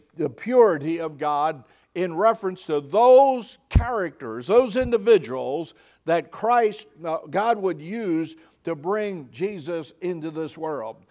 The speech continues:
And so purity. Matthew Henry said this in reference to this matter of purity. He said, "This way to pres-,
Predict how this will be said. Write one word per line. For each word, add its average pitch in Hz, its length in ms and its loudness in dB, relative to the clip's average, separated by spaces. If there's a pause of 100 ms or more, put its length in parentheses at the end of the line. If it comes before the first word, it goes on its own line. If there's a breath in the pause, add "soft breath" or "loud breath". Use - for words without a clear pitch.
(260 soft breath)
And 151 140 -14
so 208 260 0
purity. 143 760 -4
Matthew 214 420 -8
Henry 151 360 -8
said 156 320 -8
this 143 480 -8 (440 soft breath)
in 170 180 -8
reference 151 440 -4
to 165 80 -10
this 151 220 -8
matter 147 340 -6
of 147 240 -8
purity. 127 680 -2 (580 soft breath)
He 170 160 -4
said, 185 380 -4
"This 240 400 0
way 226 520 2
to 180 200 -6
pres-, 151 420 -10